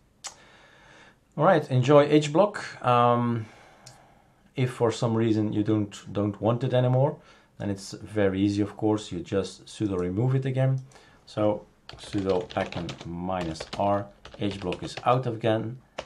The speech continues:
and the only thing you need to do is get back your, uh, your copy. So you have this copy that you've made, so, uh, you can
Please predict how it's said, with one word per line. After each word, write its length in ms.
and 260
the 80
only 180
thing 220
you 100
need 180
to 160
do 340
is 240
get 260
back 260
your, 340
uh, 100
your 180
copy. 400
So 400
you 60
have 240
this 220
copy 300
that 160
you've 180
made, 340
so, 300
uh, 60
you 180
can 420